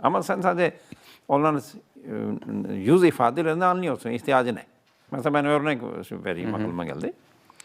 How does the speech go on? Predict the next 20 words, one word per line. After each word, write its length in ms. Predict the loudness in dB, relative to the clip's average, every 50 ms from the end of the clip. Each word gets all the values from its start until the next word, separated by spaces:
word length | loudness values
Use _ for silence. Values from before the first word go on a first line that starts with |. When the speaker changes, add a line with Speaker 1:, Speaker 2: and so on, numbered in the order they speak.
| _ -20 -20 -20 -20 -20 -20 -20 -20 -20 -20 _ -20 _ _ _ -4
Speaker 1:
Bir 200 | 4 6 6 6
gün 280 | 6 4 2 0 -2 -8 -12 _ _
Hazreti 960 | -14 -8 -2 -2 0 0 0 -2 -2 -2 -2 -2 -2 0 0 0 -2 -2 -4 -8 _ -4 -2
Ebu 280 | -2 0 2 2 0
Hureyre 420 | 2 2 4 4 4 4 4 2 2
radıyallahu 420 | 0 0 0 0 0 2 2 2
teala 280 | 2 0 0 2 2 2
anlatıyor. 480 | 0 0 -4 -6 -6 -4 -2 -2 0
Diyor 180 | 0 0 0 2
ki 100 | 2 2
o 320 | 4 4 4 4 2 0 -4 -6
çok 240 | -4 -4 -2 2
geç 240 | 2 2 2 2 -4
Müslüman 640 | -8 -8 -6 -6 -6 -4 -4 -2 0 0 2 2 2
oldu 200 | 0 0 0 -2
ya, 160 | -2 -2 -2
geç 220 | 0 0 0 2
Müslüman 400 | 2 0 2 2 2 2 2 2
olduğu 220 | 2 2 2 2 2
için, 280 | 2 2 0 0 0